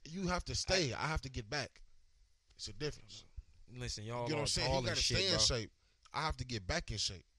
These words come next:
Speaker 2: Okay.
Speaker 1: You know
Speaker 2: So
Speaker 1: what I'm
Speaker 2: you
Speaker 1: saying?
Speaker 2: saying you fighting an uphill battle
Speaker 1: So,
Speaker 2: and, like,
Speaker 1: it,
Speaker 2: I
Speaker 1: it,
Speaker 2: got an easy way and, like, it ain't the same.
Speaker 1: Who?
Speaker 2: I'm just saying, that's
Speaker 1: Oh,
Speaker 2: what
Speaker 1: no,
Speaker 2: you
Speaker 1: you know, you
Speaker 2: basically
Speaker 1: don't have
Speaker 2: saying.
Speaker 1: an easy way, you know,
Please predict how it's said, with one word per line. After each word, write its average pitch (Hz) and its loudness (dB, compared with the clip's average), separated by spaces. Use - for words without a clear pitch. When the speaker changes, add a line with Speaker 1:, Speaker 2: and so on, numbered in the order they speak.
Speaker 2:
Okay. 120 0
Speaker 1:
You 110 2
know 110 0
Speaker 2:
So 120 0
Speaker 1:
what - -
I'm 120 6
Speaker 2:
you 120 6
Speaker 1:
saying? 156 4
Speaker 2:
saying 147 8
you 156 2
fighting 131 6
an 107 0
uphill 123 4
battle 123 6
Speaker 1:
So, 117 6
Speaker 2:
and, 113 2
like, 107 2
Speaker 1:
it, 143 2
Speaker 2:
I 123 4
Speaker 1:
it, 135 0
Speaker 2:
got 120 4
an 104 2
easy 120 0
way 113 2
and, 107 -4
like, 104 0
it 104 0
ain't 107 0
the 101 -6
same. 101 0
Speaker 1:
Who? 254 2
Speaker 2:
I'm 165 0
just 180 10
saying, 190 10
that's 147 4
Speaker 1:
Oh, 156 6
Speaker 2:
what 156 4
Speaker 1:
no, 160 4
Speaker 2:
you - 6
Speaker 1:
you 147 2
know, 147 10
you 151 10
Speaker 2:
basically 156 6
Speaker 1:
don't 185 6
have 170 4
Speaker 2:
saying. 147 -2
Speaker 1:
an 185 -2
easy 143 0
way, 120 0
you 117 -8
know, 139 -4